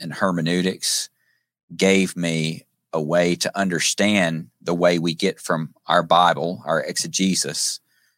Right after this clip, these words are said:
to the formation of Christian doctrine. And I really haven't taken a break from that subject since.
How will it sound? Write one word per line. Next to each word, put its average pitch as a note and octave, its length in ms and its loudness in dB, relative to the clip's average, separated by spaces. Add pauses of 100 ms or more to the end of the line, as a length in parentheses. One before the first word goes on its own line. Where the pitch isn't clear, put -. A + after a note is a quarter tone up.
(160)
to G#2 260 4
the F#2 120 -4
formation E2+ 600 -2
of D#2 100 -12
Christian D#2+ 360 -4
doctrine. D#2 480 0 (640)
And F2+ 260 0 (320)
I F#2 40 -2
really G2+ 180 4
haven't F#2+ 320 0 (120)
taken F#2+ 280 2
a E2 40 -2
break F2 320 2
from D#2+ 180 -8
that - 200 -6
subject - 480 -2
since. - 520 -6